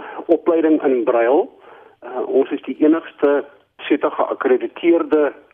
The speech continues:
organisasie wat dit gee. Dis 'n N Q F vier kursus. As enige iemand sou belangstel om die kursus te doen, is hy altyd welkom om Blind S A te kontak. 'n Siende persoon wat wil brail leer as 'n skrif, wat sy sig verloor het,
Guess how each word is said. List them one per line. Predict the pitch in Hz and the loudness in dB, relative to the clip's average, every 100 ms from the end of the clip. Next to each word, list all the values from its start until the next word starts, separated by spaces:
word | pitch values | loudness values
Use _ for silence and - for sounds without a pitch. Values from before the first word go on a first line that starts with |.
| _ - | _ -8
organisasie | - 143 - 131 - 139 143 - 123 | -2 0 2 2 2 0 0 -2 0
wat | 117 | 0
dit | 123 | 0
gee. | - 208 240 | -2 -2 0
Dis | 131 - | 0 -2
'n | - 165 | 0 0
N | 175 | 0
Q | - 175 - | 0 0 2
F | - - | -2 -4
vier | - 202 202 - | -6 0 0 0
kursus. | - 117 - 151 - - - - - - - - | -2 -2 0 -2 -2 -6 -20 -20 -18 -18 -18 -8
As | - 135 - - | -4 -4 -6 -4
enige | - 185 185 | 0 0 0
iemand | - 151 147 - | 0 2 0 0
sou | 123 | 0
belangstel | 117 107 - - - | 2 0 0 -2 -2
om | 110 | -2
die | 113 - | -4 0
kursus | 131 127 - - | 0 0 -8 -6
te | 120 | 0
doen, | - 196 - | 2 2 0
is | - | -4
hy | - 120 110 | 0 0 0
altyd | - 147 165 - | 0 0 0 0
welkom | 120 117 - 131 | 0 0 0 -2
om | 113 117 | 0 0
Blind | 113 113 117 110 | 2 2 0 0
S | 113 | 0
A | 101 | -2
te | - - | -4 -2
kontak. | 160 165 139 101 - - - - - - - _ - | 0 0 0 -4 -6 -16 -16 -16 -16 -18 -20 _ -4
'n | |
Siende | 165 269 381 381 | 0 2 2 2
persoon | - - 247 220 | -4 -2 0 2
wat | 180 - | 0 0
wil | 151 | -2
brail | 127 127 139 160 | 0 0 0 0
leer | 120 120 | 0 0
as | - - | 0 -4
'n | 131 | -6
skrif, | - - - - - _ _ _ _ _ - | -8 -6 -6 -8 -20 _ _ _ _ _ -2
wat | 123 | -2
sy | - 120 | 0 -2
sig | - 151 - | -2 -6 -4
verloor | - 107 104 | -4 -2 -4
het, | - | -6